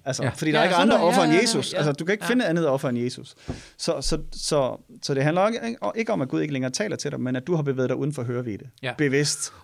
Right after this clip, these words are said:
Speaker 2: Og det,
Speaker 1: over lang tid.
Speaker 2: og det er ikke engang sådan, at Gud ikke kunne tilgive dig mere.
Speaker 1: Nej.
Speaker 2: Det
Speaker 1: Nej,
Speaker 2: var,
Speaker 1: selvfølgelig da.
Speaker 2: øh, han var, han elsker dig lige så højt,
Speaker 1: Ja.
Speaker 2: og stadigvæk, men du hører bare ikke mere.
Speaker 1: Ja.
Speaker 2: Og det er der, jeg siger, at den, den tilstand, den findes.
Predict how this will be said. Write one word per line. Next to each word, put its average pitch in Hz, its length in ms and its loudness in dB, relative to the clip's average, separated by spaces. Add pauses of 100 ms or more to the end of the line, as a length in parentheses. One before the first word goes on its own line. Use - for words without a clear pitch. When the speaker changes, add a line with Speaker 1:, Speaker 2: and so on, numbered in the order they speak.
Speaker 2:
Og 156 120 -2
det, 151 120 6
Speaker 1:
over 131 120 6
lang 135 240 2
tid. 131 140 0
Speaker 2:
og - 40 -2
det 165 80 0
er 156 40 0
ikke 175 100 -2
engang 160 200 -8
sådan, 147 220 -8
at 117 140 -12
Gud 143 180 -6
ikke 143 280 -8
kunne 117 260 -4
tilgive 247 320 -4
dig 92 160 -10
mere. 95 120 -16 (260)
Speaker 1:
Nej. - 120 -4
Speaker 2:
Det 311 80 -4 (680)
Speaker 1:
Nej, 214 80 4
Speaker 2:
var, - 0 -
Speaker 1:
selvfølgelig 202 260 4 (140)
da. 185 120 -2
Speaker 2:
øh, 151 60 -2 (220)
han 233 260 -2
var, 185 80 0
han 185 260 -4
elsker 160 260 -6
dig 110 160 0
lige 165 180 -2
så 196 120 -4
højt, 120 300 -4
Speaker 1:
Ja. - 80 2
Speaker 2:
og 110 80 -2
stadigvæk, 143 640 -2 (340)
men 113 160 -4
du 131 160 -4
hører 120 180 -4
bare 58 140 -12
ikke - 160 -20
mere. 123 80 -6
Speaker 1:
Ja. - 60 -6 (240)
Speaker 2:
Og 127 120 -8
det 165 80 0
er 160 60 0
der, 175 220 -4
jeg 139 180 -4
siger, 131 200 -6
at 110 120 -8
den, 151 300 -8
den 151 220 -8
tilstand, 143 400 -8
den 117 160 -8
findes. 123 480 -8